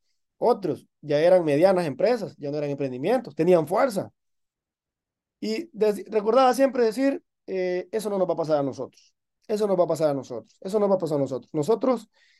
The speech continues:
yo le decía, "Pero, eh, no deberíamos descuidar esto, esto, esto". Eh, empresas, por ejemplo, que sus segmentos de clientes son estudiantes de bachillerato y estudiantes de universidad, ellos son el segmento.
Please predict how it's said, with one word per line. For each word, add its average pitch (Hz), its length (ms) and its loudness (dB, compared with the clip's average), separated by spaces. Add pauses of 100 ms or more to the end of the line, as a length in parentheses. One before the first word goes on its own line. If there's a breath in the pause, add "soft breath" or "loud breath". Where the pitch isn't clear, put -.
(160)
yo 180 100 0
le 180 60 8
decía, 170 180 4
"Pero, 143 240 0
eh, - 140 2
no 165 120 4
deberíamos 160 320 4
descuidar 143 340 0
esto, 202 400 0
esto, 180 340 -2
esto". 185 500 -4 (220)
Eh, 160 260 -4
empresas, 170 440 2
por 170 160 0
ejemplo, 190 500 0 (540)
que 160 120 -4
sus 165 140 -2
segmentos 165 420 0
de 165 160 -2
clientes 190 380 -2
son 196 340 0
estudiantes 147 960 -2
de 147 120 -2
bachillerato 147 640 0
y 185 80 -4
estudiantes 156 320 -6
de 190 40 2
universidad, 165 460 4
ellos 190 140 6
son 254 160 4
el 208 80 0
segmento. 143 420 -4